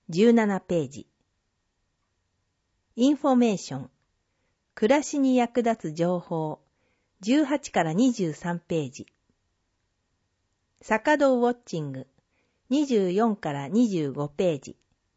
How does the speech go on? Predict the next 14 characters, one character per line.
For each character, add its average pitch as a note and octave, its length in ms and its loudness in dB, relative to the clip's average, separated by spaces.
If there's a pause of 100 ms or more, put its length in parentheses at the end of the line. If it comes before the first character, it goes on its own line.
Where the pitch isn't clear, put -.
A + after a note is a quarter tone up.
(1300)
四 - 200 0
月 C#4 300 0
の A3+ 160 2
健 A3+ 220 0
康。 G3 500 -2 (160)
他、 F#3 400 -6 (460)
二 C#4 180 2
十 F3+ 240 0
六 D3 320 -6
ペ F3+ 200 0
ー C3 40 -8
ジ。 - 180 -18 (1800)
四 - 220 0
月、 B3+ 500 0